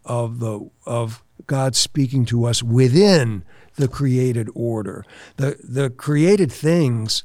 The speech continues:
of the natural order, they provide a language, a sort of a grammar then, with which God can direct, can address us more directly through prophet, through apostle,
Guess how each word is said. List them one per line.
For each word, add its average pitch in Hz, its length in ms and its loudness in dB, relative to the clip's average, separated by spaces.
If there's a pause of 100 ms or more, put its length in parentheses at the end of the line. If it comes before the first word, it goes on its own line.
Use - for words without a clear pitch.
(340)
of 117 280 -8
the 117 100 -2
natural 135 580 -2
order, 135 480 -6 (360)
they 147 180 -4
provide 185 300 -4
a 127 60 0
language, 120 720 -2
a 107 60 -8
sort 156 200 -2
of 117 100 -2
a 104 80 -2
grammar 117 840 -4 (160)
then, 101 400 -8 (320)
with 131 240 2
which 139 300 0
God 127 300 -4
can 117 160 0
direct, 123 480 -2 (320)
can 123 320 -2
address 135 400 -2
us 120 120 0
more 127 180 4
directly 117 800 -2 (320)
through 151 800 4 (840)
prophet, 123 500 -4 (220)
through 175 600 4 (520)
apostle, 117 720 -4